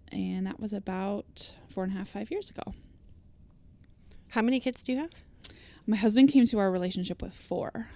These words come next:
Speaker 2: Okay.
Speaker 1: So they are twin girls that are twelve, a boy that's fourteen, and a boy that's eighteen.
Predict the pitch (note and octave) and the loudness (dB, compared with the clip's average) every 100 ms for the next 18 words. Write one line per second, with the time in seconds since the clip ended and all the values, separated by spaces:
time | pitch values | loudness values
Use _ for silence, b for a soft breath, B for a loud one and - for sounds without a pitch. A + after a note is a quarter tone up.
0 | - G#3+ F3+ D3+ - - - - G3+ F#3 | 0 2 0 -2 -10 -16 -6 0 2 2
1 | F3+ F3+ F#3 F#3+ F#3 F3 F3 - F3 F3+ | 2 0 0 -2 -2 0 -2 -4 -6 -4
2 | F#3 G#3 C4 C4+ C#4 - G3+ E3+ F3+ B3 | -2 -2 0 0 0 -4 -4 -2 -2 -2
3 | C#4 - - G3 E3 E3+ F#3+ - G3+ - | -4 -8 -8 -6 -4 -6 -6 -6 -6 -4
4 | F#3 F3 E3 - - - - - - - | -4 -4 -8 -10 -12 -12 -12 -12 -12 -12